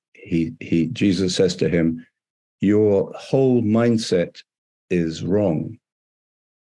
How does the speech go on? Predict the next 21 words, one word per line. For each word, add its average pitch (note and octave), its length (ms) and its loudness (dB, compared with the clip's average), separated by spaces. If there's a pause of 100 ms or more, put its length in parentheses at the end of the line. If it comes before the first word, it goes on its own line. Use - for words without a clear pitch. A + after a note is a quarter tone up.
(300)
Your E2+ 280 0
whole A#2+ 240 0
mindset E2 680 0 (840)
has E2+ 380 -2
missed F#2 640 0
the E2+ 140 -2
point, - 480 -2 (800)
and F#2 200 2
you'd F#2+ 460 0 (100)
better F#2 380 0 (220)
change E2 420 0
your F2+ 160 0
mind." D#2 500 -2 (640)
This - 160 -10
is E2 140 -2
what F2 160 0
Saint E2 300 0
Paul C#3+ 240 2
is D#2+ 100 0
saying D#2+ 480 -2 (680)
in, E2 480 0